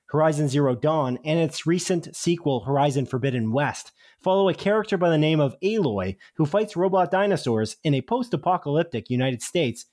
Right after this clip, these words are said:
in order to save humanity. The second hit property that Sony is developing into a T V series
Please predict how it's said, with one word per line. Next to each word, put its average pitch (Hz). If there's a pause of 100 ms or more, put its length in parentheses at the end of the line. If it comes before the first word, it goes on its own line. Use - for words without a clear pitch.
(140)
in 202
order 202
to 120
save 160
humanity. 123 (480)
The 143
second 254
hit 160
property 143
that 120
Sony 139
is 104
developing 123
into 113
a 104
T 110
V 117
series 127